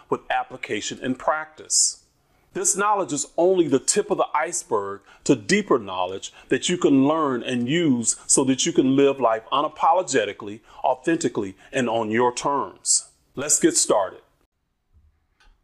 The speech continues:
All right, so let's talk about the hidden esoteric meaning of the virgin birth and Christ.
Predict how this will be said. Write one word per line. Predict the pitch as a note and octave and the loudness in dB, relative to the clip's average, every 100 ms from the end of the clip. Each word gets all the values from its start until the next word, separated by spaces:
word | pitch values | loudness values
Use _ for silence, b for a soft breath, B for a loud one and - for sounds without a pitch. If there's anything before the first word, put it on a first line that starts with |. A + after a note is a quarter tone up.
| - | -6
All | B2+ C3 | -2 -2
right, | G2 - _ _ _ _ | -4 -10 _ _ _ _
so | - C#3 | -2 0
let's | C#3 G3+ | 2 0
talk | - A3+ - | 0 -2 0
about | A#2+ B2 A#2 | 0 -2 -2
the | G2+ | -4
hidden | G2 C#3 C3+ - | 0 0 -2 -4
esoteric | C3 - D3 - D3 C3+ | -2 -2 -2 0 0 0
meaning | A2 B2+ A2+ F#2 F#2 - | -2 -2 -2 -4 -10 -10
of | F#2+ | -10
the | |
virgin | F2 A#2 C3+ A#2 G#2 | -4 0 0 0 -2
birth | G2 A2+ F#2+ - - | 0 0 -2 -10 -12
and | A#2+ A2+ | -10 -6
Christ. | - D3 - - - | -2 -2 -4 -8 -10